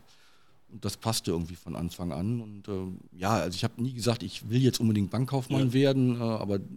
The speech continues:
Speaker 1: zu dem Zeitpunkt waren dann eben auch die beiden Industrieunternehmen, wo ich hätte anfangen können hier in der Region, die es auch beide noch erfolgreich gibt, äh, war dann eben halt nicht mehr so, so spannend und dann hab ich's eben halt durchgezogen.
Speaker 2: We-, wenn schon die Tatsache, dass Sie Banker geworden sind, fast Zufall war,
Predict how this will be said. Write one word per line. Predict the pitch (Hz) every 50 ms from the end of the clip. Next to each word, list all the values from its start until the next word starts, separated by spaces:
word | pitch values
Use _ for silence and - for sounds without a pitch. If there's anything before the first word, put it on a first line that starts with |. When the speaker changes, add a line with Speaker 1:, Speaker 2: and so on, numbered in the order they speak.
| - - - - -
Speaker 1:
zu | - 110
dem | 101 110 113 107
Zeitpunkt | - 104 101 - - 104 92
waren | 98 101 98 95
dann | 92 -
eben | 104 107 101 92
auch | 90 82
die | - 101
beiden | 87 95 95 92 92
Industrieunternehmen, | 104 104 92 - - - 117 120 117 113 120 113 107 110 110 107
wo | 101
ich | 98 -
hätte | 107 - - -
anfangen | - 113 107 - 113 104 101
können | - 110 107 104
hier | 104 101
in | 101
der | 101 98
Region, | 101 101 101 98 104 104 107 107 101 - _ - - _ _ - - - _ _ _ _ -
die | - 104
es | 95
auch | 95 87
beide | - 101 95 107 101 101
noch | 101 90
erfolgreich | 95 - - - 104 104 - - 92 90 - -
gibt, | - 120 123 - - -
äh, | - 107 107 107 107 107 104 98 - 50 - - - -
war | - 98
dann | 101 101 98 98 92 95 101 - - - -
eben | 101 101 95 87
halt | 92 - -
nicht | 95 - -
mehr | 95 90
so, | 90 92 90 87 98 104 - - - - - - - - - - - - _ _ _ _
so | _ - 113 113 110
spannend | - - - 117 117 117 107 101
und | 98 98
dann | 95
hab | 98 98
ich's | 98 - -
eben | 101 104 101
halt | 95 104
durchgezogen. | - 123 117 - - - - - 82 85 - - - - - 101
Speaker 2:
We-, | 107 -
wenn | 113 110 113 131
schon | 139 - - 131 117
die | 113 101
Tatsache, | - 110 110 120 - - 117 104 110
dass | 104 101
Sie | - 104
Banker | 90 98 95 127 139 160 143
geworden | 127 120 120 117 123 127
sind, | 123 110 107
fast | - 104 95 -
Zufall | - 113 113 110 - 147 135 123
war, | 120 120 123 143 165 175